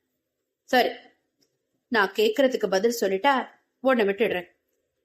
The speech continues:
என உடன்படிக்கையிட்டாள். பதிலுக்கு, "என்ன?"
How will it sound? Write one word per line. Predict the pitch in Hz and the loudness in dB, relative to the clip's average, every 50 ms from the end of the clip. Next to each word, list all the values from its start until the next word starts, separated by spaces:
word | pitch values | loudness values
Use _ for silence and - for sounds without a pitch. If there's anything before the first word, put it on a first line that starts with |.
| _ _ | _ _
என | 285 294 285 269 | 0 2 2 2
உடன்படிக்கையிட்டாள். | 254 262 320 359 349 - 247 185 185 - 196 185 190 190 - 220 202 - - - _ _ _ _ _ _ _ | 2 2 2 2 0 0 -2 -4 -2 -2 -2 -2 -2 0 0 -2 -2 -2 -6 -14 _ _ _ _ _ _ _
பதிலுக்கு, | - 240 233 254 285 240 - - 240 185 175 185 - _ _ _ _ _ _ _ _ _ _ _ _ _ | -2 0 0 2 0 0 -2 -2 -2 -2 -2 -4 -8 _ _ _ _ _ _ _ _ _ _ _ _ _
"என்ன?" | - 233 226 247 247 220 208 208 | 0 2 2 4 4 2 0 -2